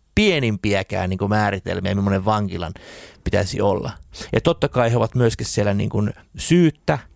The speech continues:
ainoastaan uskosta takia he eivät ole saaneet minkäänlaista puolueetonta oikeuskäsittelyä. Tämä on vainottujen todellisuutta. Heittää,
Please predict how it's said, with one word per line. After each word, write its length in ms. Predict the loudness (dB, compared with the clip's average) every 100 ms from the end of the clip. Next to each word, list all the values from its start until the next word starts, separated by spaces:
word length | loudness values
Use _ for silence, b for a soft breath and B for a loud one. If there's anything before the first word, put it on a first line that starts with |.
| b b b b
ainoastaan 440 | 0 2 0 2 0
uskosta 260 | 0 -4
takia 280 | -4 -2 2
he 80 | 4
eivät 180 | 4 2
ole 140 | 0
saaneet 340 | 0 0 0 2
minkäänlaista 600 | 2 2 2 0 -2 -6 0
puolueetonta 720 | 2 4 4 2 0 -2 -6 B B 0
oikeuskäsittelyä. 1200 | 2 2 2 0 0 -4 -4 -6 -8 -4 -4 -6 -2
Tämä 320 | 0 2 2
on 120 | 2
vainottujen 560 | 2 2 0 _ 0 2
todellisuutta. 500 | 2 2 0 -4 -2
Heittää, 380 | 0 0 0